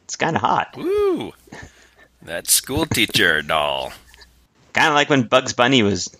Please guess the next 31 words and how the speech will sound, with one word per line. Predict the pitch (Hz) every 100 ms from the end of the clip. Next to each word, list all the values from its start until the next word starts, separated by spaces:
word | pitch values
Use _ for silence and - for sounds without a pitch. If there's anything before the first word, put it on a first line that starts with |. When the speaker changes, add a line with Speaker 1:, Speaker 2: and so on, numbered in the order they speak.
| _
Speaker 1:
you | -
know, | 92 82 87 _ _
dressed | - 107 -
up | 107 101
as | 101 92 - - -
a |
woman | 92 117 123
and | 107 98
you | 101 _
get | - 107
all | 107
confused | - 98 107 117 113
about | 113
yourself. | - 117 120 120 -
And... | - - - _ -
anyway, | 185 156
moving | 151 226 208
on, | 196 127
back | 165 196
to | 190
the |
show. | 139 185 170 92 - - -
<laughs> | 110 - - - - 1077 1077 - - - - - - - - -
Speaker 2:
So | -
she, | 160 - 302 294 185
uh, | 185 175 170 - -
lets | 170 170 -
Chris | - 196 180 156
know | 139 110 90 - _ _ _ _ -
that, | 110 107 -
uh, | 107 101 92 90